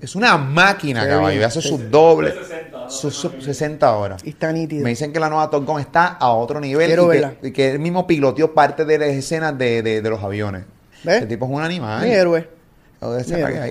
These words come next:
Speaker 1: esa es la que hay. Así que nada,
Speaker 2: Sí.
Speaker 1: pues nada, le dimos. ¿No has visto una película? Quiero recomendar la película mía, Marcelo.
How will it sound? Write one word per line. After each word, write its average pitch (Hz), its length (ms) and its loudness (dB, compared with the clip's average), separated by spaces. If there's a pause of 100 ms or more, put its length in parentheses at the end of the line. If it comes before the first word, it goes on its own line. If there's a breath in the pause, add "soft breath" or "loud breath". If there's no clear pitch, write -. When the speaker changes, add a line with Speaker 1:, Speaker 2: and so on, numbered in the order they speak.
Speaker 1:
esa - 180 -8
es - 40 -4
la 160 60 -4
que 147 80 0
hay. 127 80 2
Así 123 180 -2
que 151 100 -2
nada, 135 200 4
Speaker 2:
Sí. 120 60 2
Speaker 1:
pues 120 140 4
nada, 131 240 2
le 123 80 4
dimos. 131 240 2 (220 loud breath)
¿No 143 80 -4
has 147 60 -4
visto 190 180 0
una 214 140 2
película? 175 480 0
Quiero 147 220 0
recomendar 123 800 -2 (220)
la 110 120 -2
película 110 340 -2
mía, 131 180 -6
Marcelo. 104 640 -8